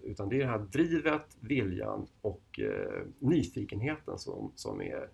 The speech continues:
det viktiga. Det är de människorna som vi är ute efter. Det slår kompetens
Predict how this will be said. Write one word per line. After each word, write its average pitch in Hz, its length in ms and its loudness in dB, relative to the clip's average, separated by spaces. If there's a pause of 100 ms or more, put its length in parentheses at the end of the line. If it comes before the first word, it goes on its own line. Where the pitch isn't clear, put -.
(140)
det 110 100 -6
viktiga. 107 300 -4
Det 107 80 0
är - 20 2
de 139 400 6
människorna - 500 -4
som - 160 -8
vi - 100 -6
är 80 40 -6
ute - 180 -10
efter. - 220 -10
Det 113 120 0
slår 123 280 2
kompetens - 720 -6